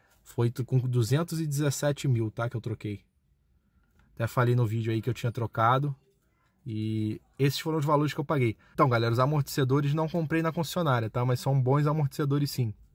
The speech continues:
tá? Eu não lembro o nome da marca, acho que tem aqui. Deve ter. Deixa eu ver aqui, calma aí. Não vai aparecer a placa aqui. Mas é dessa marca aqui, ó.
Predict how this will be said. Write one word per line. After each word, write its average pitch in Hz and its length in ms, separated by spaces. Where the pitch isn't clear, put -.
tá? 113 200
Eu 123 80
não 139 120
lembro 156 240
o - 20
nome 160 180
da 160 140
marca, 120 400
acho 127 160
que - 80
tem 156 100
aqui. 131 480
Deve 123 260
ter. 107 280
Deixa - 100
eu 62 80
ver 58 80
aqui, - 240
calma 60 220
aí. 64 340
Não 117 100
vai 110 100
aparecer 117 380
a 107 40
placa 120 380
aqui. 139 280
Mas 135 160
é 139 80
dessa 156 320
marca 160 420
aqui, 135 360
ó. - 100